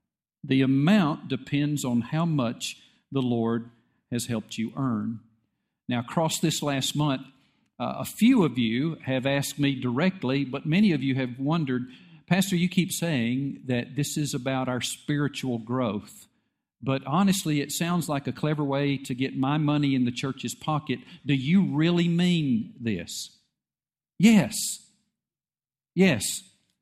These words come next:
I really mean this is about your spiritual growth. Other than meeting Christ as Lord and Savior and learning to walk under the control of His Holy Spirit moment by moment, day by day, in, for Christians in our culture,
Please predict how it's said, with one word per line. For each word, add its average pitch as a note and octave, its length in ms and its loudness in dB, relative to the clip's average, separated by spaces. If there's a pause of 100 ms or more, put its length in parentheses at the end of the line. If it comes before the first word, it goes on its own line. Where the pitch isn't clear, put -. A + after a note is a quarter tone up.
(340)
I E3+ 140 4
really G#3 280 8
mean F#3 320 8
this C#3+ 160 0
is E3 100 -4
about D#3 300 -2
your D3+ 80 -4
spiritual D3+ 520 -6
growth. C3+ 440 -6 (880)
Other G3+ 240 4
than F3 300 4 (220)
meeting F#3+ 440 6
Christ F3 400 0
as D#3 140 -2
Lord E3 240 0
and D3 120 2
Savior D#3 440 2
and B2+ 120 2
learning E3 300 2
to D3 120 -2
walk D3 420 0
under D#3 160 0
the B2+ 100 -2
control D3 440 -2
of C#3 80 -2
His D#3 180 -2
Holy C#3+ 220 -2
Spirit D#3 440 -2 (380)
moment D#3 340 4
by D#3 140 2
moment, D3+ 360 2
day D3 160 0
by C#3 200 0
day, D#3 360 0
in, E3+ 300 2 (220)
for D3 100 -4
Christians G3+ 680 4
in D#3+ 300 2
our E3+ 300 0
culture, F3 540 0